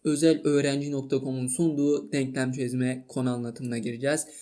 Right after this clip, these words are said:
Özel öğrenci nokta com'da bunun P D F'lerini bulabilirsiniz arkadaşlar. İsterseniz de aşağıdan indirebilirsiniz. Denklem çözme nedir? Aslında çarpanlara ayırmanın,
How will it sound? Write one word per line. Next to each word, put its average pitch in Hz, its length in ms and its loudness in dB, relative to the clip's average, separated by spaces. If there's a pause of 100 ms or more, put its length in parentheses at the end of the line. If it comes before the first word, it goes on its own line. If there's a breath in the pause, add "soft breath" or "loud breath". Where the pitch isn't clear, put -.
(680 loud breath)
Özel 165 260 6
öğrenci 170 380 2
nokta 160 260 0
com'da 156 380 0
bunun 165 380 2 (280)
P 165 200 0
D 131 120 4
F'lerini 139 460 -4 (100)
bulabilirsiniz 131 540 0
arkadaşlar. 131 540 -2
İsterseniz 135 600 -2
de 135 80 -2
aşağıdan 156 580 -2 (140)
indirebilirsiniz. 127 760 -4 (600 loud breath)
Denklem 220 380 0
çözme 180 320 2
nedir? 147 320 -2 (160)
Aslında 185 460 -4
çarpanlara 180 640 -2
ayırmanın, 170 680 -2